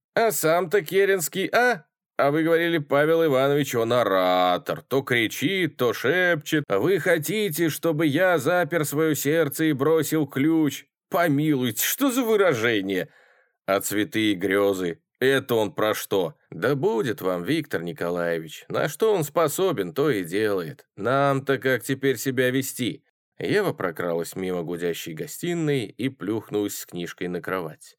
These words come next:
Но папа вдруг постучался. "Ефалия, выйди к нам на минутку". Ева была озадачена,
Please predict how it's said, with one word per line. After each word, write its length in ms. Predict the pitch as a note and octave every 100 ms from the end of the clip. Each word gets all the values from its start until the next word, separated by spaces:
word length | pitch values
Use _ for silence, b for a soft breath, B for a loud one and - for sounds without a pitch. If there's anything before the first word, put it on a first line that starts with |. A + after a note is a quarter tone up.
| _ -
Но 160 | D3+
папа 240 | G3+ A#3+ A3+
вдруг 260 | F3+ G3+
постучался. 680 | - - - A#2 F2 - - _ -
"Ефалия, 600 | G#2+ A#2+ G#3+ C#3+ F2+ - _
выйди 280 | - A#3 E3
к 60 | A#2
нам 160 | F#2+
на 60 | F#2
минутку". 460 | F#2 F2 D2+ - - _ _ _
Ева 340 | D#2+ A#2 G#3+ F3
была 360 | G#2 G2+ G2+
озадачена, 920 | F#2 F#2 D#2+ F2 G2+ D#3+ F3 F#3 F#3